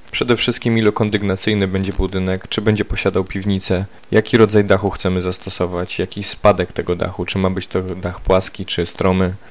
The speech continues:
Jest to istotne dlatego, że na przykład domy parterowe wymagają większej powierzchni zabudowy, co może się wiązać z tym, że będziemy mieli problem, żeby taki budynek na wybraną działkę w ogóle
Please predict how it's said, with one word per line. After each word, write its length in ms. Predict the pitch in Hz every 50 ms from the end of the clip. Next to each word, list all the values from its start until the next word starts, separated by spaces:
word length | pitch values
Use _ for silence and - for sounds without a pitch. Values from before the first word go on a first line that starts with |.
| - -
Jest 200 | 117 113 - -
to 80 | - 123
istotne 400 | 117 - - 127 123 - 120 113
dlatego, 500 | 117 107 101 - 101 98 98 104 110 110
że 120 | 117 117
na 80 | 110 104
przykład 300 | - - - - 107 101
domy 240 | 104 104 107 104
parterowe 640 | 98 - - - - - 98 95 92 90 101 101 104
wymagają 500 | 107 104 101 98 101 104 101 101 104 104
większej 340 | 101 107 104 - - 104 -
powierzchni 420 | - 98 104 101 - - 110 107
zabudowy, 560 | 98 107 101 107 110 107 98 87 - 85 85 - - -
co 160 | - - 101
może 260 | 101 101 98 101 98
się 160 | - - 104
wiązać 360 | 98 104 101 98 98 95 -
z 80 | - -
tym, 240 | - 107 107 110 110
że 140 | 107 107 98
będziemy 360 | 98 104 101 101 98 101 98
mieli 260 | 98 98 95 98 95
problem, 420 | - - 98 95 95 101 98 101
żeby 260 | 98 101 95 92 98 -
taki 260 | - 92 - - - 104 101 98
budynek 500 | - 107 101 107 98 95 95 101 - -
na 220 | 107 98 92 92 90
wybraną 440 | 95 101 92 - 95 92 95 95 95
działkę 320 | 95 90 90 - - 101
w 80 | - 98
ogóle 360 | 87 85 87 87 90 92